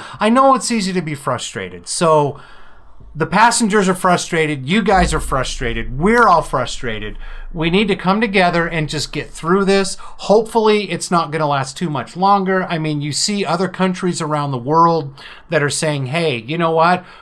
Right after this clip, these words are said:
We're done with this. We made it through the storm. We're good." You know, now it's reflecting these numbers, which lead us to believe that it's no longer a pandemic and this and that. And there's a lot of conflicting information out there.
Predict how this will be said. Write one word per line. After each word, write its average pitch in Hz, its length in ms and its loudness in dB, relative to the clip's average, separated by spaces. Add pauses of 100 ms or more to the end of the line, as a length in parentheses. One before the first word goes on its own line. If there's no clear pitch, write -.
We're 170 140 0
done 180 300 6
with 156 180 0
this. 117 320 -6
We 151 140 -2
made 175 260 2
it 190 140 -4
through 185 140 0
the 175 100 -6
storm. 165 600 2 (300)
We're 143 200 0
good." 185 580 4 (360)
You 170 140 -2
know, 147 180 2
now 185 640 4
it's 170 640 -2 (100)
reflecting 160 1000 0
these 185 280 2
numbers, 175 560 4
which 151 240 -2
lead 160 220 0
us 170 200 2
to 185 120 -2
believe 160 420 -2
that 147 120 -2
it's 143 180 -6
no 143 100 -2
longer 131 320 -2
a 113 60 -6
pandemic 175 720 0
and 147 100 -2
this 160 180 -4
and 156 80 -4
that. 151 180 -2
And 147 60 -6
there's 131 120 -4
a 127 60 -6
lot 156 280 2
of 175 60 -8
conflicting 151 540 -8
information 123 520 -8
out 113 240 -6
there. 120 160 -8